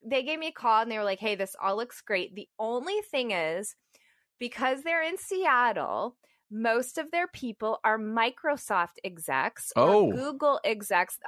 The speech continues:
Speaker 1: tech people, right? Like, you are in the middle of tech. They're in Seattle." And so they were like, "This sermon is strong on Bible and you've got a lot of good, funny stories. It's also strong on feeling,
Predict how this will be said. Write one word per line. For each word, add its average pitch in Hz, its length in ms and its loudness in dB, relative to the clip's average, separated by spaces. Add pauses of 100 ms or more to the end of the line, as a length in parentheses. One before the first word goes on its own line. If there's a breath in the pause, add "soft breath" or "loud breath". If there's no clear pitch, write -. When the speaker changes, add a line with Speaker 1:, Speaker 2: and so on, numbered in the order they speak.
(160)
Speaker 1:
tech - 540 0
people, - 560 -4
right? 240 300 4
Like, 247 240 2
you 330 160 -2
are 285 100 4
in 247 80 -2
the 226 80 -2
middle 294 380 4
of 269 120 0
tech. - 440 -2
They're 220 240 2
in 196 440 -2
Seattle." 185 680 2 (560 loud breath)
And 269 180 0
so 285 200 4
they 277 160 2
were 277 100 0
like, 233 300 0 (100)
"This 220 560 -2 (200)
sermon 240 560 0
is 208 200 0
strong 214 500 2
on 196 480 0
Bible 214 640 4
and 214 180 0
you've 208 120 -6
got 190 160 4
a 180 40 2
lot 180 220 4
of 202 80 0
good, 214 160 0
funny 202 300 -2
stories. 185 760 -2
It's - 200 -4
also 190 340 -2
strong 202 400 0
on 175 240 -2 (100)
feeling, 214 540 0